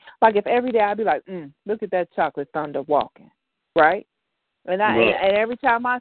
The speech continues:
Speaker 1: say that, you just smile, but you
Speaker 2: Mm-hmm.
Speaker 1: never tell me, "Benita, I really don't like being called chocolate thunder." That gives me, that has me feeling some type of way.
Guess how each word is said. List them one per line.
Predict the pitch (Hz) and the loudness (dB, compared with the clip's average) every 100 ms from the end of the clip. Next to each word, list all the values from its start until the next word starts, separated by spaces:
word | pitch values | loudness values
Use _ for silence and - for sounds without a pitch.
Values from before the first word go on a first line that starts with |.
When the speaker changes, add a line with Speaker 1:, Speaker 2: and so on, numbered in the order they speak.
| - | -4
Speaker 1:
say | 277 254 | -2 -2
that, | 208 | -2
you | 208 254 | -4 -2
just | 220 208 | -2 -2
smile, | 254 277 285 302 294 311 _ _ _ _ | -4 -2 -2 -2 -4 -8 _ _ _ _
but | 185 269 | -4 -2
you | 262 | -2
Speaker 2:
Mm-hmm. | |
Speaker 1:
never | 262 262 | 0 -2
tell | 240 - 269 269 | -2 -2 0 0
me, | 262 269 240 _ _ 190 | -2 -6 -8 _ _ -4
"Benita, | 226 208 180 | -2 0 0
I | 202 | -2
really | 202 226 196 | 0 0 0
don't | 180 175 | -2 -2
like | 185 170 | -2 -2
being | 160 143 | -6 -6
called | - 165 127 - | 0 2 0 -2
chocolate | 156 - 127 - | -4 -4 -6 -2
thunder." | 151 117 101 - _ _ _ _ _ - | -4 -4 -12 -16 _ _ _ _ _ 2
That | 202 202 | 2 2
gives | 202 180 | -2 -2
me, | 180 170 | -6 -4
that | 208 | -4
has | 226 190 | -2 -4
me | 180 175 - | -4 -6 -2
feeling | 220 160 - | -2 -4 -6
some | 147 | -4
type | 156 147 | -2 -2
of | 143 | 0
way. | 139 | -2